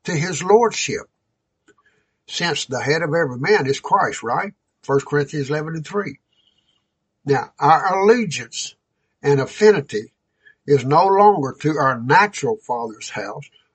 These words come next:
or the people of the world, but it's to our heavenly Father's house and the people of the kingdom.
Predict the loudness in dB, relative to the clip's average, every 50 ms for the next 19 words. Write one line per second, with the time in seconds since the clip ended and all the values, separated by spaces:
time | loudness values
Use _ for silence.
0 | _ -4 -2 -2 -2 -2 -2 -4 -6 -4 -4 -2 0 0 0 -2 -4 -4 -2 -2
1 | -2 -2 -4 -8 -12 _ _ _ _ _ _ _ _ _ _ _ _ _ _ -2
2 | 0 2 2 2 2 0 -2 -4 -4 -2 2 4 4 4 2 0 0 -2 -2 -2
3 | -2 -2 -4 -2 -2 -4 0 2 4 4 4 4 2 -2 -4 -4 -6 -6 -4 -4
4 | -6 -8 -10 -14 -18 _ _ _ _ _ _ -10 -8 -8 -8 -10 _ _ _ -6
5 | -4 -4 -4 -2 -4 -4 -2 0 0 0 2 0 0 -2 -6 -6 -4 -4 -2 -2
6 | -4 -6 -8 -12